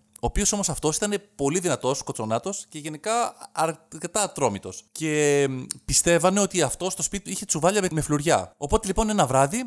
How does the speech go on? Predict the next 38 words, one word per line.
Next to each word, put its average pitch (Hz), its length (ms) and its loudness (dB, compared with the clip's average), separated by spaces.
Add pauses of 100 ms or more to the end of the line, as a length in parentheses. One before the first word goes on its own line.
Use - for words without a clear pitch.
(140)
ο 127 120 -6
παπάς 127 240 0
πετάχτηκε - 360 0
στον 123 180 -2
ύπνο 120 220 -2
του, 214 320 -4
ακούγοντας 190 380 -6
ένα 165 100 0
θόρυβο 170 360 -2
που 202 100 -12
γινόταν 220 260 -6
έξω - 120 -6
στον 185 140 -6
κήπο 156 240 -6
του. 92 220 -12
Και 135 100 -10
βγήκε 208 140 -4
να 202 60 2
δει 196 80 -2
τι 196 60 0
συμβαίνει. 151 380 -2 (100)
Στον - 220 -8
κήπο 170 240 0
του 123 100 2
μέσα 139 260 4
είδε 196 120 0
μια 196 140 2
σκιά. 117 400 4 (300)
Πετάγεται 196 340 0
λοιπόν 160 180 -4
αυτός, 196 200 -4
σαρπάζει 135 720 -2
και 147 100 -8
τελικά 151 440 0
όντως 233 360 4
πιάνει 247 300 0
τους, - 280 -2
ε, 226 60 -4